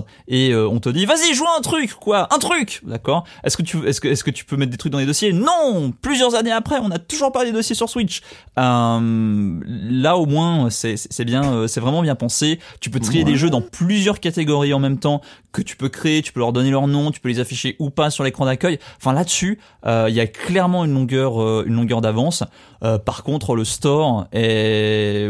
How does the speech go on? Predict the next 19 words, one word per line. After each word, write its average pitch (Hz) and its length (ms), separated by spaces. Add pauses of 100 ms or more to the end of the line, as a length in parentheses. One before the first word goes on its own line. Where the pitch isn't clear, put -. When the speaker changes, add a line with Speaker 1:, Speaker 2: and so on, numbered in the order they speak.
(140)
Speaker 1:
tout - 140
aussi 185 180
médiocre 165 400
que 143 100
sur - 180
P 139 100
S 120 140
quatre, 139 360 (200)
c'est-à-dire 139 640
Speaker 2:
Hmm. 123 120 (100)
Speaker 1:
lent, 147 600 (420)
confus, 170 720 (340)
euh, 117 560
mal 139 280
foutu 175 280
pour 151 140
trier 147 200
les 135 100
choses. 175 400